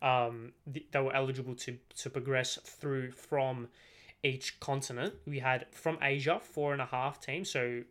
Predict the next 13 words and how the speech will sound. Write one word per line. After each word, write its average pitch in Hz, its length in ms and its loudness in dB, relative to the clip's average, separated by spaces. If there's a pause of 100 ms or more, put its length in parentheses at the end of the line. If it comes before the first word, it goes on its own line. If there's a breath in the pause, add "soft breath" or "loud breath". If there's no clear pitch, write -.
(120)
obviously 120 300 -8
that 113 260 -4
relies 117 320 -4
on 113 60 -8
playoffs. 127 380 -2
So 117 100 -6
of - 120 -14
course, 117 300 -4
this 123 220 -8
time 120 180 -4
out 117 120 -4
it 113 60 -4
was 117 160 -2